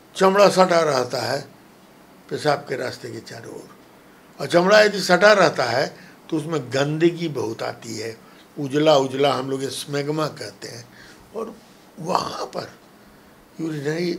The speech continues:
माने, संक्रमण का बहुत chance रहता है।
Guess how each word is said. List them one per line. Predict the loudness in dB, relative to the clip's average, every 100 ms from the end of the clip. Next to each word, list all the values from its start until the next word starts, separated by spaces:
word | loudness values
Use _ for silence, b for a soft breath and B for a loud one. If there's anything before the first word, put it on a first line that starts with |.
| -8
माने, | -10 -10
संक्रमण | -2 -2 -2 -4 -8 -8
का | -10 -12 -16
बहुत | -16 -16 -16 -16
chance | -18 -18 -20 -20
रहता | -20 -20
है। | -20